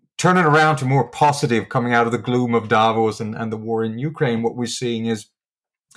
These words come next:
the entrepreneurships around this.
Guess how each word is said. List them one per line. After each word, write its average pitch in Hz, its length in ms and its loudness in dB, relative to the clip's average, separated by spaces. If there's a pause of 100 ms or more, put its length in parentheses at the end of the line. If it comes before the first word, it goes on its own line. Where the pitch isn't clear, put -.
(200)
the 123 120 2
entrepreneurships 139 1040 2
around 101 380 0
this. - 400 -12